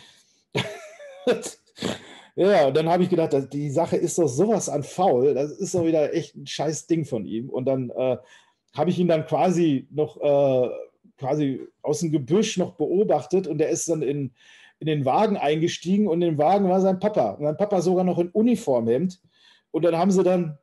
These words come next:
<laughs> die, den Joint und das Rest, das, äh, den Reststreifen dann wirklich in einer Asservatentüte gepackt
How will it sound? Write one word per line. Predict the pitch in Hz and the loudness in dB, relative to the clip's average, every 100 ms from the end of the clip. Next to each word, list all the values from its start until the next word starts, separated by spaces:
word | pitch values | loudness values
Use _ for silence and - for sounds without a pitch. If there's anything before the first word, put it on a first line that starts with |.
| _ | _
<laughs> | 131 - _ _ _ - - _ | -16 -16 _ _ _ -20 -20 _
die, | 127 151 | -6 0
den | 151 147 | 0 2
Joint | 139 165 208 | 2 4 2
und | 180 | 2
das | 160 135 | 0 2
Rest, | 147 185 - - | 0 0 -4 -4
das, | 151 123 | -2 -2
äh, | 160 147 143 | 0 2 2
den | 135 131 | 0 -2
Reststreifen | 139 180 - - - 135 160 175 | -2 -2 -4 -8 0 0 0 0
dann | 156 | 0
wirklich | 147 160 - | -2 -4 -6
in | 151 | -6
einer | 139 147 | -2 -2
Asservatentüte | 147 135 151 135 151 247 196 - 156 147 | -2 -4 -2 -2 -4 -4 -6 -6 -8 -6
gepackt | 123 - 110 - _ | -8 -8 -12 -12 _